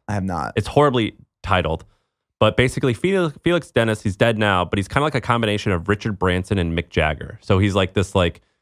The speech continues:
Speaker 2: eccentric billionaire who started, uh, a bunch of stuff in England that you probably would never have heard of, but one of them went public at a multi-billion dollar valuation. It was, like, a tech company, but it was in the eighties, so it wasn't what we think of tech companies. But it,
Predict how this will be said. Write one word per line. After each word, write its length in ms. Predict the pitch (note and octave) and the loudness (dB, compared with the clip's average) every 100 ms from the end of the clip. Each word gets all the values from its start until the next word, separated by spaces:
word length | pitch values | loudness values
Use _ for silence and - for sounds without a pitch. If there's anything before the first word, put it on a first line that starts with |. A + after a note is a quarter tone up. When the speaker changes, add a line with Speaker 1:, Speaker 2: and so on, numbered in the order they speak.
| _ _ - | _ _ -4
Speaker 2:
eccentric 640 | G#2+ - A#2+ A#2 A#2 A2 _ - | -4 2 0 2 0 0 _ -2
billionaire 680 | G#2 G#2 F#2+ F2+ F2 A2+ - _ _ | 2 2 2 2 2 -2 -12 _ _
who 100 | G2+ F#2 | -4 -4
started, 680 | - A2 G2 F#2+ F#2 F2+ - _ _ _ F#2 | -2 2 2 2 0 -2 -10 _ _ _ -2
uh, 180 | F2 E2 | 0 2
a 60 | |
bunch 180 | B2+ - | 0 0
of 40 | |
stuff 160 | - A2+ | 0 0
in 60 | A2+ | 0
England 320 | G2+ G2 F#2 | 0 0 0
that 120 | F2+ | -2
you 180 | G#2+ G2 | -2 -2
probably 280 | G2 - G2 | -2 0 0
would 120 | F2+ | 2
never 140 | F#2 F2+ | 0 0
have 120 | E2 | 0
heard 180 | F2+ F2 | 2 2
of, 160 | F2 | 0
but 100 | F#2+ | 0
one 100 | D#2 G#2+ | 0 2
of 40 | |
them 120 | G#2 | 2
went 160 | F#2+ - | 0 -2
public 300 | F2+ F2 F2+ | -2 0 -2
at 60 | F2 | -2
a 40 | |
multi-billion 500 | E2 F2 F#2 E2+ F2 | -2 -2 -2 -2 -2
dollar 180 | D#2+ E2 | 0 0
valuation. 520 | D#2+ D#2 D2 D2+ E2 | 0 -2 -2 -6 -4
It 40 | E2 | -4
was, 100 | E2 | -2
like, 100 | F2 | -2
a 40 | E2+ | -2
tech 240 | - G2+ | -2 -2
company, 260 | G#2 F#2 F#2 | 0 0 0
but 80 | F2 | -2
it 40 | |
was 80 | E2 | -2
in 60 | |
the 100 | F2 F2 | -2 -2
eighties, 280 | D#2+ D2 | -2 -4
so 100 | - | -2
it 60 | E2+ | 0
wasn't 340 | F2 E2+ D#2 | 0 -2 -6
what 220 | - F#2 D2+ | -4 -4 -2
we 80 | |
think 160 | E2+ F#2 | -2 -4
of 80 | - | -2
tech 160 | F2+ | -2
companies. 260 | - D#2+ E2 | 0 -2 -2
But 140 | - | -2
it, 80 | - | -4